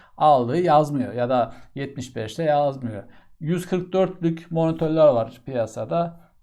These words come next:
E, büyüktür işte, atıyorum yirmi yedi inç ya da daha üstü.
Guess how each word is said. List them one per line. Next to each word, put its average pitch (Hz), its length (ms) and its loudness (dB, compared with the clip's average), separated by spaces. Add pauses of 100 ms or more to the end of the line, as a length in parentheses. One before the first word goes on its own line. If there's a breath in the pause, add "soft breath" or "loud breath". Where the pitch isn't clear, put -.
(160)
E, 117 320 -6
büyüktür 120 480 -6
işte, 110 300 -12
atıyorum 113 480 -10
yirmi 117 400 -6
yedi 117 180 -6
inç 113 240 -10
ya 110 80 -8
da 110 160 -6
daha 113 200 -4
üstü. 165 400 -6